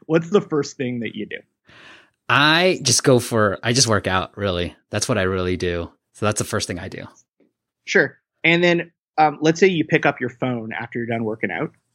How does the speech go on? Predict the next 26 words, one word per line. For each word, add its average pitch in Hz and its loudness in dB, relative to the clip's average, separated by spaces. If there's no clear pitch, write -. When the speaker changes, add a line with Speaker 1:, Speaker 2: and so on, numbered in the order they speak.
Speaker 1:
Um, 123 2
what's 160 2
the 196 4
first 175 2
thing 170 4
you 160 2
do 156 4
on 151 -2
your 147 -2
phone? - -6
Speaker 2:
I'll - -16
check 107 -8
Slack. 104 -14
Speaker 1:
All 180 4
right. 139 4
And 151 0
what 170 4
are 202 2
you, 160 -2
what 185 4
are 185 -2
you 160 4
looking 123 -2
for 98 -10
on - -16
Slack? - -10